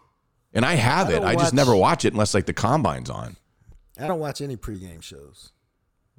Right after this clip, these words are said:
Speaker 2: I like to know, I like to hear analysis afterwards. I
Speaker 1: Okay.
Speaker 2: don't really care about, uh, what you think is going to happen.
Speaker 1: <laughs> That's fair enough.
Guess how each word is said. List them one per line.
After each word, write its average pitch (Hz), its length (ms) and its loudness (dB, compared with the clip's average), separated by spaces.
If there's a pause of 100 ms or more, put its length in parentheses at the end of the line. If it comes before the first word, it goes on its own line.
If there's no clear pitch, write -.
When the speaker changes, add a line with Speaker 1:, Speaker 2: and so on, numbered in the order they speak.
(240)
Speaker 2:
I 120 60 -10
like 147 240 -6
to 120 80 -8
know, 117 440 -4
I 117 80 -8
like 143 220 -6
to 117 100 -6
hear 120 160 -4
analysis 107 580 -10
afterwards. 110 680 -12
I 95 140 -2
Speaker 1:
Okay. 117 160 0
Speaker 2:
don't 90 100 -2
really 95 200 -12
care 95 500 -10 (320)
about, 87 400 -14 (160)
uh, 82 300 -14
what 85 280 -16
you 85 180 -16
think 87 220 -16
is 76 140 -20
going 82 240 -16
to 73 80 -18
happen. - 340 -18 (720)
Speaker 1:
<laughs> - 280 -2 (880)
That's - 200 -4
fair 101 240 0
enough. 85 380 -2